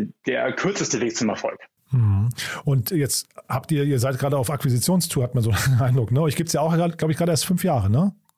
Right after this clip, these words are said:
Speaker 1: Genau, fünf Jahre und ein bisschen. Wir haben, ähm, im Sommer zwanzig sechzehn gegründet und sind jetzt seit anderthalb Jahren, ähm, wie du es gerade auch beschrieben hast, auf Akquisitionstour, haben gut eingekauft. Ich hatte es ja eingangs schon erwähnt, das ist die fünfte Akquisition,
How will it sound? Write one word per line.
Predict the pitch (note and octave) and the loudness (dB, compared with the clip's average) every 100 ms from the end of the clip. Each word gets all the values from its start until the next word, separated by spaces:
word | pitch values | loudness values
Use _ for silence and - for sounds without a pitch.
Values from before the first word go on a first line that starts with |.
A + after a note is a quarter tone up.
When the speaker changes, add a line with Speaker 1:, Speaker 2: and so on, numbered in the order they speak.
| - - - | -16 -14 -6
Speaker 1:
Genau, | B3 D#3+ D3 | -2 0 0
fünf | D3 F#3+ F3+ | -2 -2 -2
Jahre | E3+ | -2
und | D#3 | -2
ein | D3 | -2
bisschen. | A3 A#3 G#3+ F#3+ | -2 -2 -2 -2
Wir | D#3+ | -2
haben, | D3+ D3+ | 0 0
ähm, | C#3 C#3+ | 0 0
im | C#3+ | 0
Sommer | D3 F3 E3+ | 0 -2 -4
zwanzig | D#3+ C#3 | -6 -4
sechzehn | D3+ D3+ D#3+ | -4 -4 -4
gegründet | C#3 C3 F#3 A3+ C4 - - - - | -4 -4 -6 -6 -8 -10 -12 -16 -6
und | C3+ A#2+ | -4 -2
sind | D#3 | -4
jetzt | D3 | -2
seit | C3+ | -2
anderthalb | C#3 C#3+ B2 | -2 -2 -2
Jahren, | C3+ C3 C#3 C#3 C3+ | 0 0 0 -2 -2
ähm, | B2+ B2 B2 B2 - - | -2 0 -2 -4 -10 -8
wie | |
du | B2 | -6
es | |
gerade | - B2+ | -2 -4
auch | - | -4
beschrieben | C3 - C3 C3 | -6 -2 -2 0
hast, | B2+ B2+ | -2 -4
auf | - - | -4 -6
Akquisitionstour, | A#2 B2 A#2 - C#3+ D#3 - D#3+ D3+ D#3 D#3 - - - | -4 -4 -2 -2 -2 -4 -4 -2 -2 -2 -6 -12 -16 -8
haben | B2 B2+ | -4 -2
gut | D3 - | -2 -2
eingekauft. | A#2 D#3+ D#3 D#3 D3+ D3+ C3 | -4 -4 -4 -2 -2 -2 -2
Ich | |
hatte | C3 | -4
es | B2+ | -2
ja | B2 | -2
eingangs | C3+ C3+ | -2 -2
schon | - B2+ | -2 -2
erwähnt, | A2+ B2 C3 C3+ - _ - | 0 0 -2 -4 -8 _ -10
das | - | -6
ist | |
die | A#2+ | -4
fünfte | C#3+ C#3+ - | -4 -4 -4
Akquisition, | C3+ - C3 B2+ - C3+ C3+ C3+ C3+ | -4 -2 -4 -4 -4 -2 -2 -2 -4